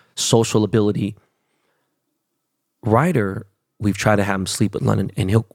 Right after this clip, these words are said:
literally wake London up at three, four in the morning, hug him to death and everything. Remember, Ryder is a fucking big kid. He ain't some little small little cupcake. He is a, he will, I'm two hundred pounds, right? But by the way, I'm down, I'm, like, one ninety-one, one ninety-two now. I've lost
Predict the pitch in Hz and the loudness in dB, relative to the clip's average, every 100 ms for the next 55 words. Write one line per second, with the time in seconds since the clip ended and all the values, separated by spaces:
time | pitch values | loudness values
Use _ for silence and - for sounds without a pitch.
0 | _ 104 123 127 104 104 107 - _ _ | _ 2 4 4 2 2 0 -4 _ _
1 | _ 101 98 98 101 - 104 92 101 95 | _ -2 0 0 -2 -4 -4 -2 -2 -2
2 | 92 113 123 - _ - _ - 113 123 | -2 -4 -6 -12 _ -20 _ 0 2 2
3 | 120 107 107 95 101 - 139 110 95 143 | 2 2 0 -2 -4 -2 0 0 0 0
4 | 196 131 - _ _ - 101 117 110 - | 0 0 -4 _ _ -2 -2 -2 -6 -4
5 | 107 104 104 104 95 - 127 123 - _ | -2 -2 -4 -2 -2 -2 0 0 -4 _
6 | _ _ _ 151 156 139 123 107 - 123 | _ _ _ 0 0 2 2 2 0 2
7 | 110 107 95 - - - 117 - 151 147 | 2 0 -2 -2 -4 -4 -8 -4 2 2
8 | - 139 - - _ _ - - 147 170 | 0 -6 -12 -20 _ _ -10 -2 0 2
9 | 180 - 120 117 110 - - - _ - | 2 4 4 4 0 -6 -20 -20 _ 0
10 | 202 - 240 196 185 - 185 143 - - | 0 0 0 2 0 0 0 -2 -6 -12
11 | - _ _ _ - 107 - - 113 113 | -12 _ _ _ 0 0 0 0 0 2
12 | 135 127 120 120 - - 127 110 107 - | 0 0 0 -2 -4 0 2 2 0 0
13 | 123 - - 110 104 104 95 95 98 107 | -2 -4 -2 0 2 0 -2 -4 -2 -2
14 | 120 - - - 151 110 101 101 98 - | -2 -4 -4 -4 0 0 0 0 -2 -4